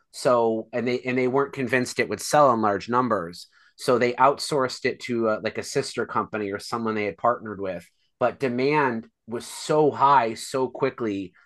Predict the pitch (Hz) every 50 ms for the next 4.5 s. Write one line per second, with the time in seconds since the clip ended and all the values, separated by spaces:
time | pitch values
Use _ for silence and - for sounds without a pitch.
0 | _ _ - 117 117 - 135 131 113 - - - 139 131 - 135 120 113 110 110
1 | 110 87 110 113 113 113 120 127 135 127 120 113 104 101 113 107 104 110 101 -
2 | 107 90 113 113 120 120 - - 107 101 98 98 95 95 95 - - - 123 120
3 | 110 104 98 92 76 - _ _ _ _ _ _ - 110 110 110 107 104 104 104
4 | 104 113 117 113 - 117 110 - -